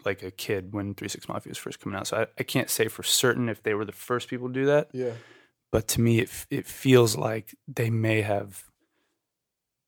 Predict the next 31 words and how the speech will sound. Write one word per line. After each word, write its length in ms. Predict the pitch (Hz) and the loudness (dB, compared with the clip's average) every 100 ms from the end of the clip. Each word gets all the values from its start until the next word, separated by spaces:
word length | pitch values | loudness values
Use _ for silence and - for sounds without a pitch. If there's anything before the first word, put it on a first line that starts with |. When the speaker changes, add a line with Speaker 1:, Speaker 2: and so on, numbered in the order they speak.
| _ _ _ _ - | _ _ _ _ -4
Speaker 1:
they 100 | 120 | 0
may 140 | 110 104 | 0 0
have 160 | 101 | -2
done 160 | 104 110 | -4 -6
that 160 | 110 | -8
first. 400 | - 107 107 - _ - | -10 -12 -12 -14 _ -8
Speaker 2:
Yeah, 300 | 131 127 95 - - | 0 0 -2 -10 -6
'cause, 160 | 123 123 | 2 4
I 40 | |
mean, 160 | 127 120 | 6 6
it, 240 | 127 - _ - - - | 6 4 _ -20 -20 -4
even 220 | 139 131 117 | 2 4 6
Three 160 | 131 | 6
Six 260 | 120 120 - | 6 2 2
Mafia 380 | 107 123 117 107 | 2 4 2 2
was 160 | 107 | 0
coming 300 | - 117 107 | 0 0 2
out 160 | 107 107 | 2 2
of 120 | 104 | 2
a, 340 | 190 190 - - _ _ _ _ _ - | 0 0 -2 -4 _ _ _ _ _ -8
a 120 | 117 | -6
rap 320 | 127 - - _ _ _ - | -2 -2 -4 _ _ _ -6
environment 580 | 107 110 113 - 113 - | -4 -2 -2 -2 -4 0
that 160 | 107 | 0
was 140 | 104 - | 2 -2
filled 340 | - 104 104 | 0 0 0
with 200 | 107 107 - | -2 -2 -4
a 60 | |
lot 340 | 110 147 143 - | -4 0 -2 -2
of 160 | 165 - | -8 -4
other 380 | 71 78 76 | -4 -4 -6